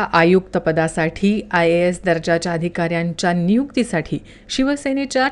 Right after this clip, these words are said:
ठाकरे गटाचे जिल्हा प्रमुख सुनील खराटे यांनी सुरू केलेल्या प्रशासकीय आणि न्यायालयीन लढाईला आता पूर्णतः यश आलं असून, अमरावती महापालिकेला आयएएस दर्जाचे अधिकारी आयुक्तपदी मिळाले आहेत.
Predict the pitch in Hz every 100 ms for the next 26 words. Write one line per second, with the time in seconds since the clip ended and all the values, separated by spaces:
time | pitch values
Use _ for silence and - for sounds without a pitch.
0 | - - 180 226 254 190 175 156 180 180
1 | 170 160 165 160 156 160 170 170 - 175
2 | - 175 170 170 165 - 160 170 214 156
3 | - - - 233 247 302 330 294 254 254
4 | 247 240 254 247 202 202 202 208 196 190
5 | 220 196 190 170 156 160 170 175 180 156
6 | 151 156 165 170 - 170 - 170 - 220
7 | 208 - 165 180 185 156 147 143 160 156
8 | - 214 147 - - - 240 254 285 320
9 | 311 302 202 190 175 180 180 185 180 190
10 | 208 190 170 - 180 175 160 165 156 165
11 | 165 180 165 165 190 202 156 151 - -
12 | 208 226 277 - 220 160 156 202 180 139
13 | 139 139 - -